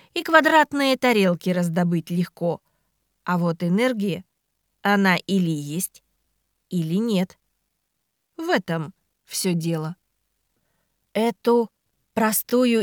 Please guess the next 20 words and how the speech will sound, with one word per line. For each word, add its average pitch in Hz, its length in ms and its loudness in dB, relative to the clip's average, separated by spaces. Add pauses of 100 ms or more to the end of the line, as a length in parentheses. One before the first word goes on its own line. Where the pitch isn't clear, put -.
историю 214 760 2
про 190 260 2
камушек 262 760 -2 (460)
рассказала 247 880 2
одна 233 420 4
старушка. 185 760 -4 (520)
Корректнее 208 720 2
говорить, 226 560 2 (340)
пожилая 285 520 2
женщина, 175 680 -2 (280)
но 254 320 0 (360)
пусть 359 240 -2
будет 185 360 0
как 185 220 -2
в - 40 -8
сказке. - 560 -6 (480)
Старушка 233 760 0
с 208 60 0
голубыми 196 560 4
волосами 226 800 0